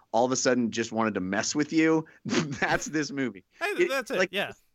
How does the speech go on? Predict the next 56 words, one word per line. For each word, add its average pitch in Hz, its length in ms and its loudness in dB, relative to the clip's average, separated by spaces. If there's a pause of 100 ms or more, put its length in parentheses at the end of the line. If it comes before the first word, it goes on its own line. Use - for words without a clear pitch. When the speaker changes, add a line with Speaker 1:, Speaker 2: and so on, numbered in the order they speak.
(100)
Speaker 2:
<laughs> - 320 -12
Speaker 1:
stuff 240 400 0
just 247 180 -4
starts 208 280 0
going 180 240 -2
haywire 175 420 2
for 147 160 -4
no 131 240 0
reason 190 560 -2
and 131 260 0
for, 147 300 -4 (220)
well, 131 160 -2
not 113 180 -4
for 101 120 -12
no 92 100 -4
reason, 95 260 -4
but 131 160 0
in, 131 220 2 (160)
in 147 160 -4
no 190 320 6 (240)
discernible 147 960 2
pattern 139 580 0
or 117 160 -2
Speaker 2:
Right, 107 220 -2
Speaker 1:
manner 131 300 0
Speaker 2:
right. 117 180 -8
Speaker 1:
that 113 220 2 (420)
adds 135 240 2
up 185 140 2
to 143 120 -2
anything. 113 420 -4
And 135 80 -2
it's, 143 120 -2
so 180 80 2
it's 175 100 0
like, 180 200 2
"Oh, 415 100 4 (160)
yeah, 269 120 6
okay, - 220 2
so 220 160 0
the 185 60 -2
wall 175 280 0
opens 190 260 -6
up. 196 200 0
All 311 80 6
right, 233 220 4
sure, 240 220 0
Speaker 2:
I, 240 80 2
Speaker 1:
that's 214 200 2
Speaker 2:
I 196 40 -4
Speaker 1:
what 190 120 2
Speaker 2:
think 370 120 -6
they 311 40 -4
were 226 80 -2
Speaker 1:
happened." 208 220 -2
Speaker 2:
hinging 196 420 -6